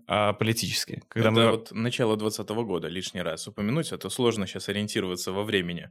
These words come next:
Speaker 2: Чтобы понятно было, когда это у нас происходило. Я думаю, в марте, да, вроде?
Speaker 1: У нас это было в апреле.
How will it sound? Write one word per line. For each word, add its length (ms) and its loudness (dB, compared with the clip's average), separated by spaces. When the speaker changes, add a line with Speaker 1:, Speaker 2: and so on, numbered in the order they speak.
Speaker 2:
Чтобы 240 -6
понятно 320 4
было, 160 6
когда 260 2
это 140 0
у 40 2
нас 200 2
происходило. 540 -4
Я 40 -2
думаю, 180 -6
в 40 -12
марте, 360 -2
да, 140 -2
вроде? 420 -8
Speaker 1:
У 80 0
нас 300 2
это 400 4
было 600 6
в 80 4
апреле. 500 2